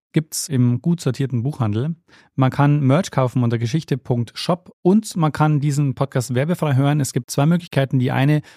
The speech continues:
bei Apple Podcasts gibt's den Kanal Geschichte Plus und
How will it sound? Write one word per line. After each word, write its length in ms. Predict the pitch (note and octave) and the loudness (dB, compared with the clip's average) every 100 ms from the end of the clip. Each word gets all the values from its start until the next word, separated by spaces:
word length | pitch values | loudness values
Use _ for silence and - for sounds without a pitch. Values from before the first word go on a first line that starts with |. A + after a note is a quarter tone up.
| _ _ - | _ _ -2
bei 160 | B2+ | 0
Apple 200 | C#3 C#3 | 0 0
Podcasts 500 | B2 - - C#3 - | 0 -4 0 0 0
gibt's 240 | D3+ - - | -4 -6 0
den 280 | C3 B2 | 2 2
Kanal 440 | - C3 A#2+ A#2 A2+ | 2 0 2 0 -2
Geschichte 400 | A#2+ - A2+ G#2+ | -6 -8 -6 -6
Plus 520 | - C3+ E3+ - - _ | -4 -4 -2 -6 -14 _
und 320 | D3+ F3 G3 | 2 4 2